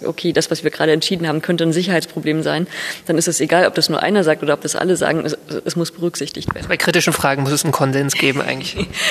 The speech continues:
Speaker 1: Genau, bei wichtigen Fragen, die zu, auch, auch die, die zu Frust fü-, führen können, weil es bringt nichts, einzelne Crewmitglieder zu frustrieren. Ähm, das fällt einem später irgendwann auf die Füße. Ähm, nur bei, bei schnellen Entscheidungen, was,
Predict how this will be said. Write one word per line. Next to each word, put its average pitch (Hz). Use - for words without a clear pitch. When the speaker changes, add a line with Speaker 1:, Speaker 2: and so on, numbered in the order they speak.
Speaker 1:
Genau, 185
bei 170
wichtigen 190
Fragen, 175
die 170
zu, 175
auch, 170
auch 190
die, 190
die 185
zu 180
Frust -
fü-, -
führen 156
können, 156
weil 160
es 165
bringt 190
nichts, -
einzelne 175
Crewmitglieder 185
zu -
frustrieren. 202
Ähm, 175
das -
fällt -
einem 160
später 170
irgendwann 156
auf -
die -
Füße. -
Ähm, 165
nur 202
bei, 165
bei 160
schnellen 202
Entscheidungen, 196
was, 175